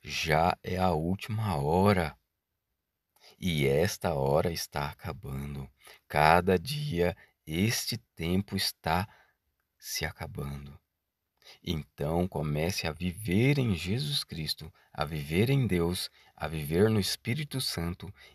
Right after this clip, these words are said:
e trazer o caminho de volta para si. Mudando, se convertendo, deixando que Deus guie os seus passos,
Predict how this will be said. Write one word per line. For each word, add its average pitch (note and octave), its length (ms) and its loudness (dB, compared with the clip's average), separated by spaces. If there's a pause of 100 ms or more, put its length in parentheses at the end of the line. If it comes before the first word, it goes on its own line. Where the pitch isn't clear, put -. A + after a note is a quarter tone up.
e F2+ 160 0
trazer F2+ 640 -2
o G2 60 2
caminho F#2 540 0
de G2 100 0
volta C#3+ 500 -4 (300)
para F2 220 -2
si. D#2 380 -8 (1900)
Mudando, D2+ 800 -2 (300)
se - 220 -8
convertendo, D2+ 1000 -2 (1400)
deixando D2 640 -2
que - 160 -12
Deus G2 640 0
guie F2 380 -2
os F#2+ 100 0
seus E2+ 400 -2
passos, - 800 -8